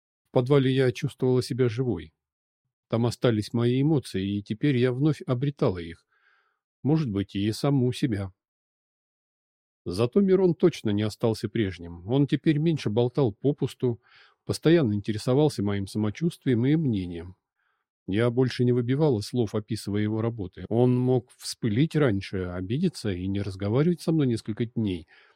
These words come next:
если я недостаточно присыпала восхищением его гением. Теперь Мир буквально требовал критику и принимал ее достойно. Но в один прекрасный вечер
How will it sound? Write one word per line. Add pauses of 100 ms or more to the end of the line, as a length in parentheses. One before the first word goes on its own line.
(240)
если
я
недостаточно
присыпала
восхищением
его
гением. (1800)
Теперь
Мир
буквально
требовал
критику
и
принимал
ее
достойно. (1400)
Но
в
один
прекрасный
вечер